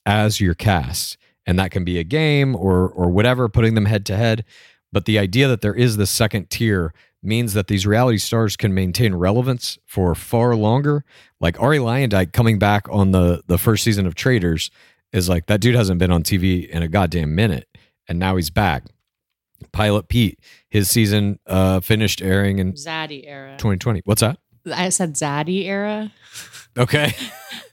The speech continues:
Speaker 2: Um.
Speaker 1: Okay, sure. Zaddy era. Uh, and you've got Corinne Olympios on House of Tra-, or on House of Villains,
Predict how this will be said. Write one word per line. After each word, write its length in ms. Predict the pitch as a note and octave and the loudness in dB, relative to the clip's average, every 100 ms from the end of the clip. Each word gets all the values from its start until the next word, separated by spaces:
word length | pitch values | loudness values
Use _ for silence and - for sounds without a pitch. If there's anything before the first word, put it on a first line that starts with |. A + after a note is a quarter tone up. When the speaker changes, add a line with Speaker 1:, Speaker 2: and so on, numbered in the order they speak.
| - A3+ - _ _ | -18 -18 -20 _ _
Speaker 2:
Um. 480 | B3 A3 G3 F#3+ F#3+ C4+ D4+ G3 - | -4 -2 -2 -4 -6 -6 -6 -4 0
Speaker 1:
Okay, 380 | C#3+ C#3+ C3+ | 0 2 0
sure. 300 | C#3 - D3+ | 0 0 0
Zaddy 440 | A2+ F#2+ G#2+ A2+ A#2 | 2 2 2 2 2
era. 400 | G#2+ G#2+ A2 C3 _ - _ - | 2 2 2 -2 _ -20 _ -4
Uh, 440 | G#2 G#2 G2 G2 - _ - | 0 2 0 -2 -8 _ -2
and 320 | A2+ B2+ - _ _ _ _ | -2 -2 -10 _ _ _ _
you've 160 | A#2 | 0
got 160 | B2 A2+ | 0 0
Corinne 200 | - B2 | 0 2
Olympios 460 | B2 A#2+ B2+ B2 B2+ | 2 4 2 2 2
on 120 | A#2 | 2
House 260 | B2 A2+ | 2 0
of 80 | B2 | -4
Tra-, 340 | - A#2 A2+ - | -2 0 0 0
or 300 | A2 G#2 G#2 | 2 2 2
on 120 | G#2 | 2
House 260 | A#2 A2 B2 | 2 0 -2
of 60 | |
Villains, 500 | G#2 G#2 G#2 A2+ - | 0 0 0 -4 -10